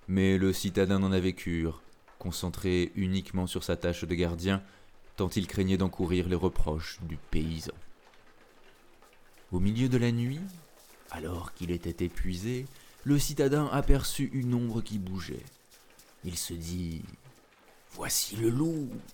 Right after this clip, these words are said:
Et il décrocha une flèche. L'animal, touché, tomba à terre en pétant.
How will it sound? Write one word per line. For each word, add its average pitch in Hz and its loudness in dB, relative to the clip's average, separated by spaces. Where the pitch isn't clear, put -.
Et 131 -2
il 131 0
décrocha 143 0
une 131 2
flèche. - -6
L'animal, 104 0
touché, - -2
tomba 127 4
à 117 6
terre 139 2
en 107 2
pétant. - -4